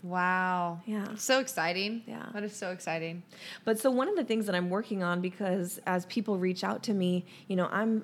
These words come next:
Speaker 2: I'm sitting in my D Ms and I'm answering every single question, like, and it's a lot of my time. And so what I'm seeing now is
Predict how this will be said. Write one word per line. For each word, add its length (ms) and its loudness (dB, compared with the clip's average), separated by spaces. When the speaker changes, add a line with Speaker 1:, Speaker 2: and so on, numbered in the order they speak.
Speaker 2:
I'm 260 -2
sitting 300 2
in 80 4
my 120 4
D 220 4
Ms 180 2
and 100 0
I'm 120 0
answering 440 -2
every 240 0
single 300 0
question, 680 -2
like, 380 -4
and 360 4
it's 140 2
a 60 4
lot 220 2
of 100 2
my 180 2
time. 360 -2
And 100 0
so 100 -4
what 140 0
I'm 100 2
seeing 500 2
now 500 2
is 220 2